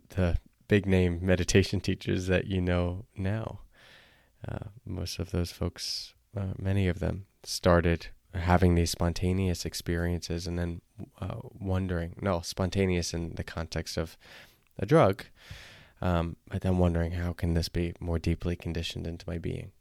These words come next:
And that's one of the things that meditation does. So I guess more than anything, this episode is a, a plug for practice.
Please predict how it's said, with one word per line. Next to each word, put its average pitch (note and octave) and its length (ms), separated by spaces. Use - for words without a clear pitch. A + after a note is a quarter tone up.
And E2 200
that's E2 200
one E2+ 120
of E2+ 80
the E2+ 60
things E2+ 280
that E2 120
meditation F2 680
does. - 400
So F2+ 340
I A2+ 60
guess G#2 200
more F#2 120
than F2 100
anything, F#2+ 320
this F2 180
episode E2+ 480
is F2 200
a, E2+ 160
a G2 100
plug F#2+ 320
for F#2+ 380
practice. - 800